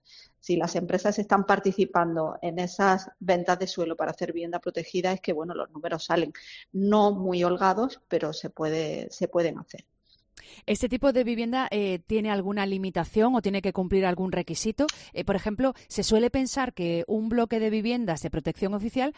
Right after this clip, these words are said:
Speaker 2: no puede tener, mm, espacios, eh, zonas así comunes, no puede tener piscina. Eh, ¿existen limitaciones a la hora de construir una promoción de V P O?
Speaker 1: Bueno, las limitaciones son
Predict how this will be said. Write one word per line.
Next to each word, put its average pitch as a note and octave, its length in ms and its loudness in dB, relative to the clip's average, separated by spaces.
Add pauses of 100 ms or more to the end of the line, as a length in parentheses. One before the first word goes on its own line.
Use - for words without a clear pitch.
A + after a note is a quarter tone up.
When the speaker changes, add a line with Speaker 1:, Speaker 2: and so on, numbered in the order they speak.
(160)
Speaker 2:
no G#3 200 0
puede G#3+ 220 4
tener, G3+ 460 -2
mm, G3+ 180 -12
espacios, G3+ 720 0
eh, G3 440 2
zonas A3 380 2
así G#3 200 -6
comunes, C4 840 4
no G#3 140 0
puede G#3+ 180 4
tener G3+ 260 0
piscina. B3 640 -2 (260)
Eh, E3 180 -4
¿existen A#3 460 -2
limitaciones F#3 680 -4
a B3+ 80 0
la F#3 160 2
hora G3 180 2
de F#3+ 140 0
construir G#3 720 2 (280)
una A3 260 2
promoción G3 500 0
de F#3 80 4
V F3 180 2
P C#3 180 -6
O? D3 100 -10 (1120)
Speaker 1:
Bueno, G3+ 240 4
las F#3+ 160 2
limitaciones F#3+ 680 -2
son E3+ 460 -4